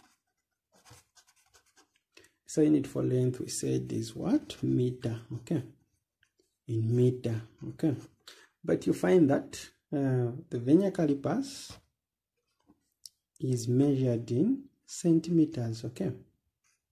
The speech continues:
The micrometer screw gauge is measured in, in millimeter, okay?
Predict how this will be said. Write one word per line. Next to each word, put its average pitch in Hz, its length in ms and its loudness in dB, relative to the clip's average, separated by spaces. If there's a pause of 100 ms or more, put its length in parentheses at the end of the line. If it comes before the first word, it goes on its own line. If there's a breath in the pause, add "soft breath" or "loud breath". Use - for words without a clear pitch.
(1600)
The 135 520 4 (340)
micrometer 165 1080 4
screw - 500 -6
gauge 147 760 0 (180)
is 127 260 -4
measured 127 600 -2
in, 220 340 -4 (140)
in 151 180 2
millimeter, 147 580 0 (120)
okay? 139 260 -6